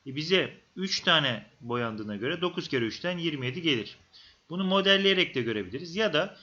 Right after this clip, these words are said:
otuz altının dörtte üçü diyorsa zaten bu n'nin eki varsa otuz altı çarpı dörtte üç demek.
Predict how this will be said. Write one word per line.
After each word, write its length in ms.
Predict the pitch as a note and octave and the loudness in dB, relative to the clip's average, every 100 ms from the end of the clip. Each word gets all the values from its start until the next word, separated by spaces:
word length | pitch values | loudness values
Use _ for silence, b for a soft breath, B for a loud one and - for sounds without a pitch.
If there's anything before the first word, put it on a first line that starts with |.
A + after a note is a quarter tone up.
| B B | B B
otuz 340 | F3 F3+ - F#3+ | -6 -6 -4 4
altının 760 | G#3 G3+ G3+ G3 G#3 G3+ A#2+ - - _ _ B2+ | 6 6 0 0 4 2 0 -8 -20 _ _ -2
dörtte 380 | D#3 F3 E3+ G3+ | 2 2 0 2
üçü 300 | D#3+ - B2 | 2 0 -4
diyorsa 440 | G3 D#3+ - B2 | 0 -2 -2 -6
zaten 440 | C3+ F3+ F3 F3 D3 | 0 0 2 -2 -4
bu 140 | C3 | -4
n'nin 360 | E3+ F3 F3+ F3 | -4 -4 -4 -4
eki 260 | C3+ B2+ | -4 -2
varsa 380 | D3+ D#3 G#2+ D#3 | 0 -2 -2 -6
otuz 300 | F3 D#3 E3 | -6 -6 2
altı 240 | F3+ F3 | 2 2
çarpı 320 | E3 C#3 C3+ E3 | 2 2 2 0
dörtte 280 | E3 D#3+ | 0 2
üç 200 | E3+ D3 | -2 -2
demek. 220 | G2+ G2+ | -6 -8